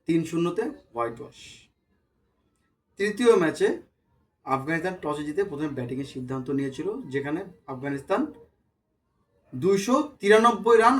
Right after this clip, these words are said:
করে পঞ্চাশ ওভারে, নয় উইকেট হারিয়ে। দুইশো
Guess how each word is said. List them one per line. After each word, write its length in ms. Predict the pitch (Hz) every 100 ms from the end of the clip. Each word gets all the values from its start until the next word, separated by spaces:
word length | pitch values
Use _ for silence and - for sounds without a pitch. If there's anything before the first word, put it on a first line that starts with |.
| 247
করে 140 | 233 277 -
পঞ্চাশ 300 | 165 160 156 143
ওভারে, 260 | 123 117 123 - _ _ _ _ _ _ _ _ _ _ _ _ - 135
নয় 160 | 147
উইকেট 220 | 143 147 135
হারিয়ে। 220 | 135 170 294 - _ _ _ _ _ _ _ _ _ _ _ _ _ - _ _ _ _ _ _ _ _ _ _ _ _ _ _ _ 131
দুইশো 220 | 156